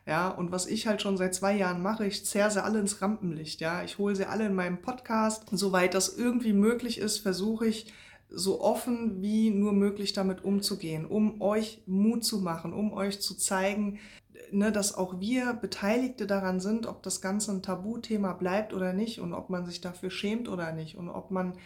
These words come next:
alles nur noch anonym posten darf, weil irgendeiner könnte ja mich damit bewerten oder, äh, könnte, könnte mir sagen, dass ich was falsch mache oder ach, keine Ahnung, ja, also was da alles so hinten dran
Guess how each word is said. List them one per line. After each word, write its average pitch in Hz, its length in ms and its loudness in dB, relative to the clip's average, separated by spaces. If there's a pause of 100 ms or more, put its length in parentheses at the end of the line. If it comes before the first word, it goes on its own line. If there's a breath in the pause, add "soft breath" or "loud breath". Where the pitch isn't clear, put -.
(220 loud breath)
alles 196 300 0
nur 202 100 2
noch 202 160 0
anonym 190 540 2
posten 208 480 -4
darf, 170 340 -2
weil 170 140 -2
irgendeiner 180 500 -4
könnte 190 320 -2
ja 175 280 -2 (120)
mich 196 200 2
damit 190 340 0
bewerten 214 800 2
oder, 175 600 0
äh, 165 60 -8
könnte, 175 640 -2 (600 loud breath)
könnte 190 260 2
mir 185 120 4
sagen, 180 340 2
dass 180 160 0
ich - 120 -6
was 160 180 -2
falsch 247 420 0
mache 202 260 0
oder 175 440 -2
ach, 170 200 -6
keine 156 240 -10
Ahnung, 147 300 -12
ja, 156 180 -4
also 160 220 -8
was 180 200 -4
da 175 100 -8
alles 175 260 -4
so 175 100 -10
hinten 180 300 -4
dran 185 400 -4